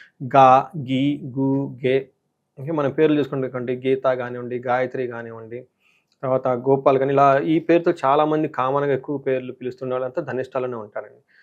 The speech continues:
ఇందులో మనం కనుక చూసుకుంటే ఈ స్టార్ని star of symphony అంటే ఒక star of harmony, fame and abundance. వీళ్ళకి ఒక పవర్ ఉంటుంది, కనుక కీర్తి ప్రతిష్టలు కావాలి, సమృద్ధి కావాలి అనుకుంటే ఈ నక్షత్రం వాళ్ళని కొట్టుకుంటే డై-, డైరెక్షన్ చూపిస్తారు, వాళ్ళకి ఆ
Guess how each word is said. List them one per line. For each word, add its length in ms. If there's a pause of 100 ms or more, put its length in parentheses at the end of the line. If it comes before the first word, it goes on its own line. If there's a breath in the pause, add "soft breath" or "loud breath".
(220 soft breath)
ఇందులో 320
మనం 200
కనుక 200
చూసుకుంటే 320
ఈ 120
స్టార్ని 460 (100)
star 300 (100)
of 80 (120)
symphony 540 (480)
అంటే 260
ఒక 160
star 320
of 80 (180)
harmony, 560 (220)
fame 280
and 180
abundance. 460 (500 loud breath)
వీళ్ళకి 240
ఒక 80 (180)
పవర్ 280
ఉంటుంది, 360
కనుక 200
కీర్తి 260
ప్రతిష్టలు 400
కావాలి, 520 (100)
సమృద్ధి 400
కావాలి 360
అనుకుంటే 280
ఈ 140
నక్షత్రం 340
వాళ్ళని 240
కొట్టుకుంటే 400
డై-, 340
డైరెక్షన్ 380
చూపిస్తారు, 340
వాళ్ళకి 140
ఆ 40